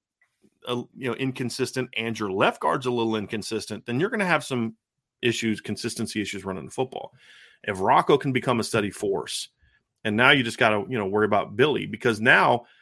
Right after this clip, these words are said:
I can do things to game plan for Billy's inconsistency, right? Like, "Hey, we're gonna run inside zone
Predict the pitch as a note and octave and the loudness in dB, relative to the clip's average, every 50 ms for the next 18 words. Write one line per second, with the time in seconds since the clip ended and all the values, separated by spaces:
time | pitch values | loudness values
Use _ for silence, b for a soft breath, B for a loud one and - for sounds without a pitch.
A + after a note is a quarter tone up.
0 | b b b _ _ _ _ - C3 A3 A3 C4 F#3+ C#3 D3 D3 D3 D3 D#3+ D3+ | b b b _ _ _ _ 2 2 2 4 2 2 4 4 4 4 4 2 0
1 | C3+ - - A#2 G#2+ G2 A#2+ B2+ F3+ G#3 G3 - - A#2+ G#2+ G#2 G2+ F#2 - A2 | 0 0 -2 -2 -2 -2 0 2 2 2 0 0 -2 -2 0 0 -2 -2 -4 -4
2 | G2+ G#2+ A2+ A2 G#2+ G#2 F2 G#2+ G2+ F#2 - - G2 F#2+ - G#2 F#2+ - - F2+ | -2 0 0 0 0 -2 -2 -4 -6 -6 -6 -8 -8 -6 -4 -6 -6 -6 -8 -12
3 | F2 - - - - - _ _ _ _ - F#2+ G2+ A#2+ C#3+ B2+ A#2+ G#2+ - - | -14 -14 -12 -14 -14 -16 _ _ _ _ -6 -2 0 0 0 0 -2 -2 0 4
4 | B2+ B2+ A2 A#2+ B2+ C#3+ C#3 B2 A#2+ A#2+ B2 - - B2+ A#2 - B2+ A#2 A2 G#2 | 4 4 4 4 0 0 0 0 0 0 -2 -2 -2 -4 -2 0 0 0 0 2
5 | A#2 G#2+ G#2 F#2+ | 0 0 0 -2